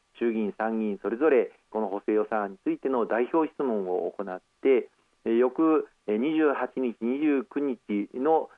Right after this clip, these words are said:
えー、午前中まで衆議院で、えー、審議をする。まあ、二十九日は、あ、本来祝日なんですけれども、この際祝日であっても審議をするということで、二十九日に審議をすることも与野党でほぼ合意が得られています。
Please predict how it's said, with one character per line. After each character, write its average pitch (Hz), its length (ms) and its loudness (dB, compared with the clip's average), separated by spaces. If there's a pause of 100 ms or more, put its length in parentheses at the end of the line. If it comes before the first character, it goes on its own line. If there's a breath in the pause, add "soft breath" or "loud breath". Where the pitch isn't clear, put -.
(120)
え 101 60 -2
ー、 95 40 -2
午 120 140 0
前 190 200 2
中 196 180 -2
ま 190 120 2
で 123 240 2 (320)
衆 127 140 0
議 117 80 -2
院 107 160 -2
で、 123 80 2
え - 20 6 (240)
ー、 - 120 -8
審 107 180 -2
議 92 80 -4
を 90 100 -6 (100)
す 92 60 -2
る。 90 120 -6 (240)
ま 123 80 -2
あ、 - 20 0
二 165 120 2
十 160 160 2
九 170 100 -4
日 160 240 -2
は、 104 400 4
あ、 - 40 -4
本 135 160 0
来 104 180 2
祝 - 160 -4
日 131 100 -6 (260)
な 143 120 0
ん 151 40 -4
で 117 80 -2
す - 140 -8
け 104 80 -2
れ 95 80 0
ど 98 80 -4
も、 107 260 -2 (240 soft breath)
こ 123 120 -2
の 123 80 -2
際 120 200 2
祝 - 180 -8
日 143 180 -14
で 160 60 -2
あ 165 60 -2
っ 165 80 -10
て 170 100 -4
も 143 180 -4
審 160 140 -2
議 127 40 2
を 110 140 2
す 139 60 -2
る 147 120 0
と - 220 -2 (240 loud breath)
い 127 60 2
う 127 260 6
こ - 120 -8
と 170 100 2
で、 123 220 4 (160)
二 117 140 0
十 104 140 0
九 113 100 -4
日 107 200 -4
に 95 80 -12 (100)
審 117 160 -2
議 98 60 -2
を 92 140 -2
す 131 60 -4
る - 80 -8
こ 151 120 -4
と 170 100 -2
も 160 300 2 (180 loud breath)
与 113 160 4
野 120 80 4
党 107 180 2
で 95 60 0
ほ 127 180 0
ぼ 107 160 4
合 101 220 0
意 104 60 0
が 104 80 2
得 104 120 2
ら 113 100 2
れ 107 100 -2
て - 120 -12
い 90 120 -10
ま 92 120 -12 (100)
す。 92 140 -6